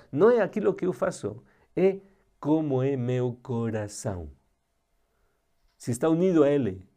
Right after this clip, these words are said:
se ama a ele acima de todas as coisas, qual é a atitude do meu coração?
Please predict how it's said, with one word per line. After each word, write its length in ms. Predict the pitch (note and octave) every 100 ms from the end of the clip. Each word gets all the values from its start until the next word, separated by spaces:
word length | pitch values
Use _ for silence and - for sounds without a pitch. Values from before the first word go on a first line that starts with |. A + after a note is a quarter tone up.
| _ _ _
se 320 | _ - C#3 C#3
ama 240 | E3 D3
a 60 | D3
ele 160 | D#3+
acima 320 | A2+ G#2+ - B2+
de 80 |
todas 240 | B2+ D3 C3 A2+
as 80 |
coisas, 640 | - B2+ A2+ F#2 F2+ E2+ - _ _ _ _
qual 180 | - D#3+
é 80 | F3
a 100 | D#3
atitude 720 | - D3+ C3 - F3 C#3+ G2+ -
do 160 | A#2+
meu 280 | A#2 D3+ D3
coração? 640 | - G#2+ G#2 - A#2+ F2+